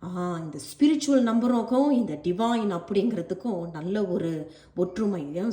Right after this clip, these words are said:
சொல்லியிருக்கிறாங்க. அதே தான். அப்ப இந்த முறை நீங்க என்ன செஞ்சாலும் சரி,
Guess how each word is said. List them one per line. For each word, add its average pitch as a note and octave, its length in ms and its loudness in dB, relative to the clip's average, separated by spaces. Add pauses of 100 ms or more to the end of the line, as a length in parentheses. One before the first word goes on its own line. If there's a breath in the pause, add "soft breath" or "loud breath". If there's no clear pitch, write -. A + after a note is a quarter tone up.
சொல்லியிருக்கிறாங்க. D3+ 560 -10
அதே G3 300 2
தான். F#3 200 -6 (240 loud breath)
அப்ப C4 580 0 (200 loud breath)
இந்த F3 300 -6
முறை F#3 300 -2
நீங்க G3+ 180 0
என்ன G3+ 420 2
செஞ்சாலும் A#3+ 440 4
சரி, D#3+ 260 -8